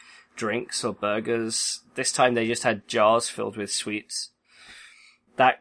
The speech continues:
yeah, it's the, the, the sort of things that the public don't see at these press events is interesting. But, you know, so this device, the Honor eight that they launched, it's a reasonably well-spec'd phone.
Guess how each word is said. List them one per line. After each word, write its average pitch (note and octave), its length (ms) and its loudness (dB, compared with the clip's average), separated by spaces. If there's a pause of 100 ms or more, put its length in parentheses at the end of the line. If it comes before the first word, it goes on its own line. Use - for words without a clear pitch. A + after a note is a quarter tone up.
yeah, G#2+ 300 0 (140)
it's - 480 -4 (340)
the, D#3 140 0
the, F3 300 2
the D#3 100 -4
sort F3+ 200 4
of D#3+ 60 0
things D#3+ 340 2
that A#2+ 120 -4
the A#2+ 60 -4
public B2 420 -2
don't A2 260 -6
see G#2+ 400 -6 (140)
at A2 160 -4
these G#2+ 180 -8
press G2+ 280 -6
events F#2 600 -12
is G2+ 200 -10
interesting. G2+ 640 -8
But, A#2 240 -6 (220)
you B2 140 0
know, A2+ 60 0
so A#2+ 320 0 (240)
this D#3+ 160 -2
device, A2+ 420 2
the A#2+ 120 -2
Honor C#3 240 2
eight A#2+ 300 -2
that C3+ 120 -8
they A2 120 -4
launched, G2 540 -6 (540)
it's F3 240 -4
a D#3+ 60 0
reasonably F3 580 -2
well-spec'd A#2+ 680 -2
phone. B2 400 -4